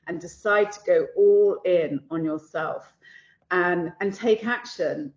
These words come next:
And there's a lovely quote by Seth Godin, which I think sort of sums it all up, which is, "Quit waiting to get picked, quit waiting for someone else to give you permission, quit waiting for someone to say you're officially qualified,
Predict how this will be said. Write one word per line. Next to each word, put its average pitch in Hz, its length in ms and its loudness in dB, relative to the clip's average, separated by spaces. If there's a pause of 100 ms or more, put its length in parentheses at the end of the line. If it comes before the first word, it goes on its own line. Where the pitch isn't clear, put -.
And 202 100 -2
there's 196 180 -4
a 214 40 -2
lovely 226 320 2
quote 202 560 0
by 170 320 0
Seth 175 440 -8
Godin, 170 600 -2
which 165 280 -2
I 175 60 -8
think 170 300 -8
sort 175 260 -8
of 165 60 -6
sums 185 400 -6
it - 80 -2
all 165 200 0
up, 156 220 -2
which 170 240 -4
is, - 160 -10 (340)
"Quit - 260 2
waiting 220 460 0
to - 80 -16
get - 360 -4
picked, - 420 -4
quit 180 240 -4
waiting 196 420 -4
for 185 100 -14
someone 190 480 -8
else 170 320 -4
to - 120 -18
give 180 280 -8
you 175 240 -8
permission, 160 680 -6 (360)
quit - 240 2
waiting 202 400 2
for 196 80 -12
someone 226 460 -2
to 226 100 -10
say 190 340 -2
you're 156 160 0
officially 208 800 0
qualified, 160 800 -4